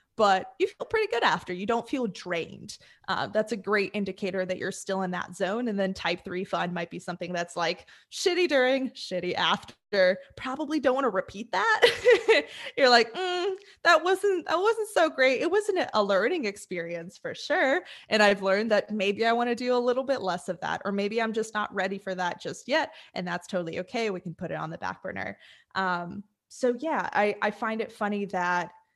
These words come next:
this weight neutral approach seems like it's so much more complicated to market and get to people and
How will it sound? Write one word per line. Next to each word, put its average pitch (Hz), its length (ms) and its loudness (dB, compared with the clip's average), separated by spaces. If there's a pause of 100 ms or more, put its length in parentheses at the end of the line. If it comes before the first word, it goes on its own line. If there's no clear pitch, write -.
this 214 220 -2
weight 214 280 -2
neutral 220 320 -4
approach 202 440 -6
seems 269 540 -4
like 196 180 -2
it's - 220 -12
so 196 200 2
much 202 220 -2
more 185 180 -2
complicated 190 760 -4
to - 260 -6 (280)
market 294 680 0
and 180 140 -6
get 277 220 -6
to 247 100 -6
people 220 400 -6
and 180 220 -6